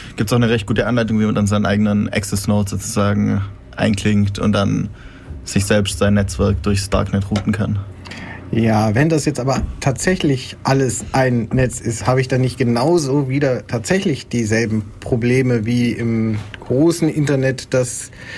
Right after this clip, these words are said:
Speaker 2: da irgendwelche, ja, Leute, die was nicht mithören sollten,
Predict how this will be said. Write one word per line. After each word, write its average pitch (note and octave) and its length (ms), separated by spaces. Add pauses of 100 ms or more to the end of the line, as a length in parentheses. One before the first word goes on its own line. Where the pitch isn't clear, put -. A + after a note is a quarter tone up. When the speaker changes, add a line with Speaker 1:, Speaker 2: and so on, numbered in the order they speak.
(1000)
Speaker 2:
da C#3+ 340
irgendwelche, C3+ 800 (340)
ja, A#2 600 (1080)
Leute, D3+ 440
die C#3+ 180
was C#3+ 240
nicht F3 200
mithören C#3+ 640
sollten, C#3 760